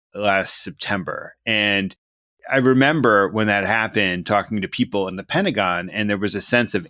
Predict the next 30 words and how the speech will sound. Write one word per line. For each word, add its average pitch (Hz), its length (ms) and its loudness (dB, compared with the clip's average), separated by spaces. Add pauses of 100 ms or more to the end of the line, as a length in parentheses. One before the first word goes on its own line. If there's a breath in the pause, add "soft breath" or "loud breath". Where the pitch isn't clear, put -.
antsiness 113 600 -2
that 104 160 2
Ukraine 104 600 0
seemed 98 380 -2
to 104 120 -2
be, 92 500 0 (320 soft breath)
we'd 107 180 -2
given 143 220 4
Ukraine 117 340 2
all 104 160 4
these 98 300 2
weapons, 85 760 -2
and 92 500 0 (300 soft breath)
Ukraine 123 460 0
was 107 140 2
lobbing 104 340 2
a 95 100 2
lot 95 220 2
of, 87 200 -6 (240)
uh, 85 460 -2
missiles 120 560 0
in 101 80 -4
the 95 80 -2
direction 104 500 0
of 82 140 -6
Russian 95 400 0
troops, - 540 2 (400 soft breath)
but 131 100 2
they 131 120 4
weren't 127 400 4